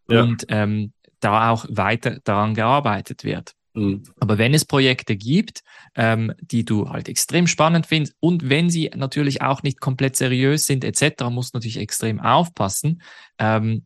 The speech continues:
Speaker 2: aber in dieser Welt ist es halt immer noch möglich, auch mit unseriösen Projekten leider Gewinne zu erwirtschaften.
Speaker 1: Ja.
Speaker 2: Und das muss man dann halt auch selber für sich entscheiden, ob das ethisch okay ist oder nicht, ähm,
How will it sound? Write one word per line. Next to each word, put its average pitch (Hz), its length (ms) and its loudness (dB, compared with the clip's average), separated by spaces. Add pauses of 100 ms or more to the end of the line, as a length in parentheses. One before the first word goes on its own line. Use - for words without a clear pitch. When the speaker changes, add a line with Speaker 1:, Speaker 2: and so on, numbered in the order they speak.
(100)
Speaker 2:
aber 117 200 0
in 123 140 2
dieser 143 340 2
Welt 123 300 2
ist 127 220 -2
es 127 100 -6
halt 117 180 -2
immer 135 180 0
noch 120 260 -2
möglich, 123 640 0
auch 120 300 -4
mit 123 160 -4
unseriösen 123 800 0
Projekten 104 640 -2
leider 104 600 0 (280)
Gewinne 131 400 2
zu - 140 -2
erwirtschaften. - 760 -6 (200)
Speaker 1:
Ja. 104 200 2
Speaker 2:
Und 120 120 -2
das 143 160 2
muss 180 160 0
man 170 120 2
dann 156 160 2
halt 147 220 0
auch 131 140 0
selber 143 480 2
für 123 160 0
sich 135 240 -2
entscheiden, 127 500 0
ob 110 100 -6
das - 220 -8
ethisch 139 400 0
okay 135 440 2
ist - 180 -2
oder 131 180 -2
nicht, 151 400 -2 (320)
ähm, 110 280 2